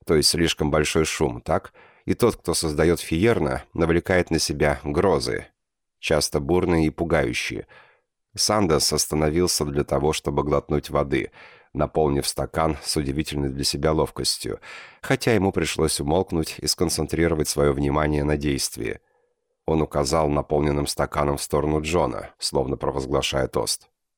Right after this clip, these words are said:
«Новые шершавые подушечки», — пояснил он. Джон кивнул с пониманием,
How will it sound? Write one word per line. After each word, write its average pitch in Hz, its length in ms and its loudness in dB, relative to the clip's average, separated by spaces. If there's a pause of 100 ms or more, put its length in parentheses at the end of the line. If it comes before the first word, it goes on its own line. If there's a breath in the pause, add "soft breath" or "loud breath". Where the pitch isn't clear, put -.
(260)
«Новые 110 400 6
шершавые 98 560 4
подушечки», — 92 840 -2
пояснил 65 480 -2
он. 50 180 -6 (420)
Джон 78 280 2
кивнул 76 420 0
с - 80 0
пониманием, 80 720 2